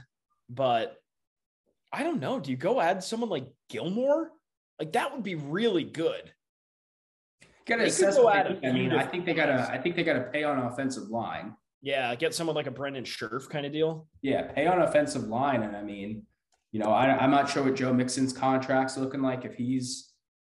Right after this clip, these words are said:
Speaker 2: you know, a free agent anytime soon, but, you know, he proved it, his worth. Um, you know, there's, there's a, there's a lot of talent and potential for the Bengals, but again, they could win it and make themselves even more of an attractive free agent destiny.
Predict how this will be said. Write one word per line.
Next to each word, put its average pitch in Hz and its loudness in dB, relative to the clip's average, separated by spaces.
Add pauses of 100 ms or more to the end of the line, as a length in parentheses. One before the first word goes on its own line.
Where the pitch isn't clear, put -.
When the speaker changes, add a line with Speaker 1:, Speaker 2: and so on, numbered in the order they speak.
Speaker 2:
you 117 -6
know, 120 0
a 117 -2
free 131 2
agent 127 0
anytime 127 0
soon, 127 -2
but, 107 -8
you 110 -8
know, 101 -8
he 127 2
proved 127 0
it, 120 -4
his 123 -4
worth. 123 -2 (500)
Um, 98 -6 (840)
you 87 -10
know, - -10 (120)
there's, 135 0
there's 135 2
a, - 2
there's 139 -2
a 147 2
lot 135 6
of 143 2
talent 131 4
and 107 -2
potential 107 -8
for 113 -2
the 107 0
Bengals, 120 2
but 151 2
again, 156 4 (520)
they 110 0
could 147 2
win 135 4
it 170 2
and 117 2
make 131 0
themselves 135 -2
even 131 0
more 123 0
of 113 -6
an 110 -6
attractive 104 -8
free 101 -6
agent 101 -10
destiny. - -12